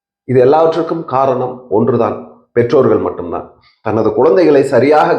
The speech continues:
கவனிக்காதனால், தனது குழந்தைகளுக்கு தேவையான அன்பை செலுத்தாததன் விளைவு, அவர்களுடைய, தங்களுடைய தேவைகளுக்காக ஓடிக்கொண்டிருக்கக்கூடிய காலங்களினால்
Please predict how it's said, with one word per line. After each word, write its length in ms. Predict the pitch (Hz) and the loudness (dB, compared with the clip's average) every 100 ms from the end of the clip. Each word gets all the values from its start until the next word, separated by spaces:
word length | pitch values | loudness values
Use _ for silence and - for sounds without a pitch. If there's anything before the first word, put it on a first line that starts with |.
| 127 | 0
கவனிக்காதனால், 680 | 143 151 127 117 101 107 - - _ _ _ | 0 0 0 0 -2 -4 -6 -14 _ _ _
தனது 320 | 123 131 127 | -4 -2 0
குழந்தைகளுக்கு 540 | 139 170 180 160 - 123 | 0 2 2 2 0 2
தேவையான 420 | 139 143 139 123 | 2 4 2 2
அன்பை 380 | 123 180 190 165 | 0 0 0 2
செலுத்தாததன் 760 | - 139 147 147 135 123 107 | 2 -2 0 0 2 0 -2
விளைவு, 580 | 107 110 110 110 107 - | -2 -2 0 -2 -4 -8
அவர்களுடைய, 480 | - 113 117 113 107 | -4 -2 -2 -2 -2
தங்களுடைய 580 | - 131 143 143 139 131 | 0 0 4 4 4 2
தேவைகளுக்காக 680 | 139 143 147 143 139 139 131 | 2 2 2 0 0 2 2
ஓடிக்கொண்டிருக்கக்கூடிய 840 | 135 139 127 123 117 110 - 98 | 2 2 -2 -4 -6 -10 -8 -6
காலங்களினால் 720 | 98 104 117 113 104 104 113 | -2 0 0 -4 -8 -2 -2